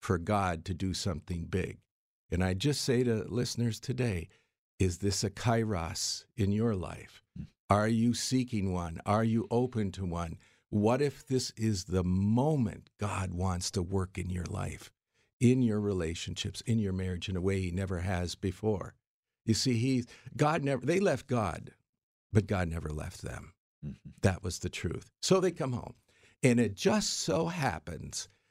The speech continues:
Speaker 1: that it's the harvest time, so there is now grain and there is now abundance in,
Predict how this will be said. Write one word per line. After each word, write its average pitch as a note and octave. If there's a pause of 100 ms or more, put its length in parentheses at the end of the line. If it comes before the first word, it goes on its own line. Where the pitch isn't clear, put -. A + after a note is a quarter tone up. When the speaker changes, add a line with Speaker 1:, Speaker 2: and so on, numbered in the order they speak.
(140)
Speaker 1:
that G#2+
it's G#2+
the G#2
harvest C3
time, F2+
so A2+
there A2
is G#2+
now A#2
grain G#2+
and F2
there G2
is G2
now A2
abundance G2+
in, F#2